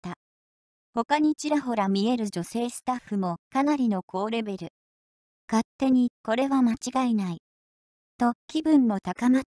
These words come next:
てくる。Aの売りはすぐに効く送信。日本では、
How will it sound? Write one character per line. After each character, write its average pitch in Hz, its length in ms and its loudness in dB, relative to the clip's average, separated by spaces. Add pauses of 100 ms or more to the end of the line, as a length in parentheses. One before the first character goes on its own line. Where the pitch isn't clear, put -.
て 226 120 -8
く - 160 -16
る。 165 100 -16 (800)
A 294 220 4
の 254 160 4
売 208 100 -2
り 208 160 -4
は 208 160 -2 (140)
す 285 200 -6
ぐ 285 120 2
に 214 160 2
効 196 160 -10
く - 60 -16
送 214 280 -10
信。 190 340 -8 (800)
日 220 140 2
本 285 240 4
で 226 160 -2
は、 190 200 0